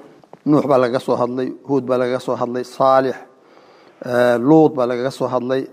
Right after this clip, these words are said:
Shucayb. Ambiyadaas lagaga soo hadlay suuradda. Marka dhibtay kala kulmeen qoomkii loo soo diray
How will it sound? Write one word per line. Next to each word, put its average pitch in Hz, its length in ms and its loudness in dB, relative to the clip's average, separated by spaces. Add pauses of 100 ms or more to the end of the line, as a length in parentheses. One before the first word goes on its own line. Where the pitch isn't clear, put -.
(160)
Shucayb. 135 480 2 (880)
Ambiyadaas 139 400 2
lagaga 127 280 -2
soo 135 100 -6
hadlay 127 160 -4
suuradda. 139 360 -2
Marka 151 260 0 (880)
dhibtay 156 240 2
kala 143 180 4
kulmeen 131 340 2 (420)
qoomkii 139 300 0
loo 131 140 2
soo 123 160 0
diray 120 240 -4